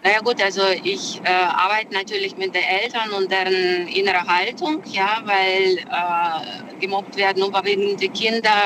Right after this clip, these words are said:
äh, von den Eltern, die sehr stark in das Schuldgefühl für das, was geschieht, reingehen. Also die fühlen sich schuldig dafür, dass die, ähm, aus Russland sind, obwohl sie dafür gar nichts können. Ähm, weil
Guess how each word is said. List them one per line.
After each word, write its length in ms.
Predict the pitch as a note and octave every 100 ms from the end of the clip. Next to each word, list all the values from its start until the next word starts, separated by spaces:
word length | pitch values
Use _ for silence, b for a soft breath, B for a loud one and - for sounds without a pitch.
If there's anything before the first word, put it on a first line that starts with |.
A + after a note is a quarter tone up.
| F3+ F3+ F#3
äh, 40 |
von 180 | G3+ G3+
den 100 | F#3+
Eltern, 460 | F#3+ A3 G#3+ G3+
die 200 | F#3+ G3
sehr 200 | F#3+ G3+
stark 300 | G3 F#3+ G3+ G3+
in 120 | F#3+
das 100 | F3
Schuldgefühl 880 | - B3 B3+ - F#3+ - G3+ A3 C4
für 220 | - G3
das, 240 | F#3+ F#3+ G3+
was 180 | F#3+
geschieht, 480 | F#3+ F#3+ G3 G3+ G3
reingehen. 600 | F#3+ G3 G#3 G#3+ A#3 C4 C#4+ - - - - - - B B B B B -
Also 220 | - F#3+ G3
die 120 | G3
fühlen 300 | A3 G#3+ G#3
sich 180 | F#3+ -
schuldig 560 | - A3 A#3+ B3+ G4+ -
dafür, 300 | - A3 A#3 A3
dass 180 | G3+ G3
die, 320 | - G#3 G3
ähm, 1000 | F#3 E3 - E3+ E3+ E3 E3 D#3+ - -
aus 300 | C3 F3 -
Russland 420 | A3 G#3+ F3+ F3+
sind, 240 | F#3 C4 D4
obwohl 240 | A#3 A3
sie 100 | G3 F#3+
dafür 240 | F#3 G3+
gar 140 | F#3+ F#3
nichts 220 | F#3+ -
können. 520 | - B3+ A3+ A3+ C#4+ - - - - - - - - _ _ _ _ _ _ _ _ _ -
Ähm, 840 | F#3+ G3 G3 G3 G3 F#3+ F#3 F#3 E3+
weil 260 | F#3+ G3